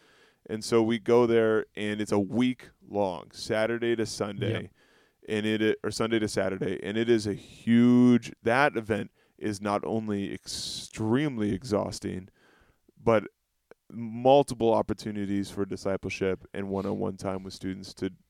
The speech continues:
Speaker 1: to draw them.
Speaker 2: Yeah.
Speaker 1: And you, th-, that's when, like, it's like Thursday is the hard day,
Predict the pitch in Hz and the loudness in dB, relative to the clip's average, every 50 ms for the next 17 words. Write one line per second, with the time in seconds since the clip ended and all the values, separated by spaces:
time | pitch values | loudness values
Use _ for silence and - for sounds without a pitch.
0 | _ - 104 95 95 - 95 95 104 104 104 107 110 107 104 107 101 101 98 101 | _ -6 -6 -6 -6 -4 -2 0 2 4 4 4 2 2 2 0 -2 -4 -6 -10
1 | - _ _ _ - 120 110 104 95 92 101 - - - 117 120 101 87 107 - | -12 _ _ _ -14 -12 -10 -8 -6 -6 -6 -6 -4 -2 -2 -2 -2 0 -2 -2
2 | - - - - 113 127 - - 139 139 135 131 127 117 113 104 _ _ _ _ | -2 -4 -4 0 0 0 0 0 -2 -2 -2 -2 -2 -4 -4 -6 _ _ _ _
3 | _ _ _ _ _ _ _ _ _ _ _ _ _ _ _ _ _ _ - - | _ _ _ _ _ _ _ _ _ _ _ _ _ _ _ _ _ _ -8 -6
4 | 120 - 135 127 117 - - 123 120 123 127 117 110 120 117 110 107 107 104 95 | -4 -2 -2 -2 -2 -2 -2 2 2 2 2 2 0 0 2 2 2 2 0 -2
5 | 107 104 107 98 - - 104 104 101 92 87 92 78 71 - | -2 -2 -4 -4 -2 0 0 0 0 -2 -6 -10 -10 -10 -10